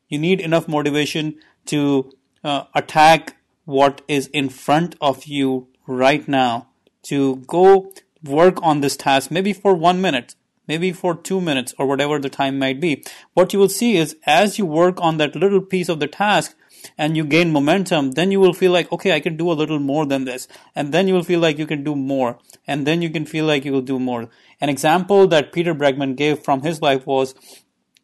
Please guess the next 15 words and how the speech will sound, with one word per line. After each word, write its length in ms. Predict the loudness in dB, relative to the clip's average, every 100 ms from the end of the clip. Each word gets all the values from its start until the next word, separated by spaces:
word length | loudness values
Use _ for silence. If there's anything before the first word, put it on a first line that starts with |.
| _ _ -8
when 260 | 0 0 2
he 220 | 2 2
had 300 | 4 2 0
to 80 | -6
go 300 | 0 2 2
running, 560 | 2 0 0 -2 -4 -8 _ _ _ _
all 280 | 2 4 4
he 200 | 2 2
had 320 | 4 2 0
to 80 | -8
do 500 | -4 0 0 -2 -8 _ _ _ _ _
in 140 | -8 -2
order 260 | 0 0
to 180 | -2 -6
go 500 | 0 2 2 0